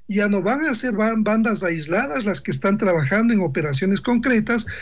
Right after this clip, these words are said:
sino que va a haber un ejército mucho más grande de organizaciones aliadas que ya han desbordado la capacidad que tenía el Estado, que ahora solamente está respondiendo.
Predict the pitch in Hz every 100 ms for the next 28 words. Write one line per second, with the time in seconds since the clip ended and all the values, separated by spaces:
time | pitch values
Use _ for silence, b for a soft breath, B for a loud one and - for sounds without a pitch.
0 | B - 220 202 220 226 190 180 190 208
1 | 185 139 196 147 135 170 175 233 294 277
2 | 247 208 214 226 196 139 135 - B B
3 | B B 208 226 214 196 185 170 135 190
4 | 196 160 143 156 240 269 202 214 - B
5 | B B B - - - - - 185 196
6 | 294 370 240 214 214 214 190 170 175 233
7 | 269 247 214 165 143 139 160 156 185 185
8 | 139 165 170 151 131 156 180 214 - 156
9 | 180 175 - 180 160 165 - - 180 160
10 | 175 - 156 151 151 185 208 220